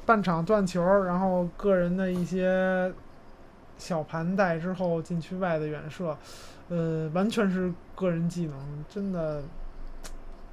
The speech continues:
曼城这场比赛踢得不太好。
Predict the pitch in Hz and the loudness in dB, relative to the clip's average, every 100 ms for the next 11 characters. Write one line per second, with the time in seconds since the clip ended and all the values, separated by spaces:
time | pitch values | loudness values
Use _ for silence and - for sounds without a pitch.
0 | - 185 165 160 175 180 160 160 165 156 | -6 -4 -2 -2 -2 -2 -2 -4 -6 -6
1 | 156 151 147 - 170 160 156 151 147 - | -6 -6 -6 -6 -4 -2 -2 -4 -6 -10
2 | - - - - - - - 160 170 147 | -18 -16 -16 -16 -14 -12 -10 -6 -4 -4
3 | - - | -6 -10